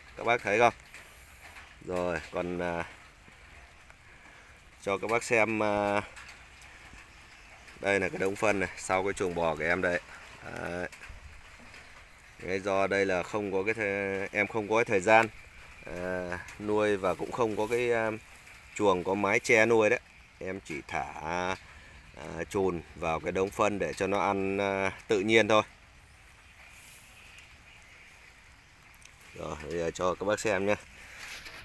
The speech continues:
Đây, đây, em cho các bác xem, à,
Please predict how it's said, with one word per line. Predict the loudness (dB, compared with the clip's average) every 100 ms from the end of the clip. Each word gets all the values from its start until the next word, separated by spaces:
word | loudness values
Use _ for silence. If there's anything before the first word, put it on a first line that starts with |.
| -6
Đây, | -4 -2 -4 -10 -12 -16 -18 -12
đây, | -10 -8 -10
em | -10 -8
cho | -6
các | -4
bác | -2
xem, | 0 0 0
à, | -4